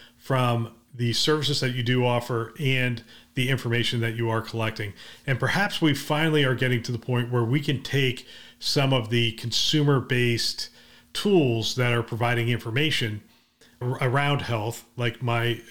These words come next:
continuous glucose monitor that I'm wearing right now, which no doctor at all is looking at, but it is running through A I algorithms and it's giving me coaching and that kind of stuff.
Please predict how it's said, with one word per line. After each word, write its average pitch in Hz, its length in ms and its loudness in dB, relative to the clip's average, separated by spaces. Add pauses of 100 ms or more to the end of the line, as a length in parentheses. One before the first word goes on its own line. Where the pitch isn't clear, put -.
(120)
continuous 131 560 0
glucose 127 480 0
monitor 117 360 2
that 107 160 -4
I'm 127 220 0
wearing 120 260 2
right 113 180 -2
now, 113 200 -4
which 110 220 -2
no 175 200 6
doctor 180 460 2
at 127 80 2
all 110 240 0
is 98 100 -6
looking 110 360 -6
at, 101 200 -10 (380)
but 139 160 4
it 156 100 6
is 160 140 4
running 147 240 2
through 139 200 2
A 131 120 2
I 127 200 2
algorithms 139 580 2
and 120 100 -2
it's 117 140 -2
giving 117 260 0
me 110 100 -2
coaching 175 480 2
and 117 120 0
that 123 160 0
kind 123 160 -2
of 113 40 0
stuff. 120 300 -2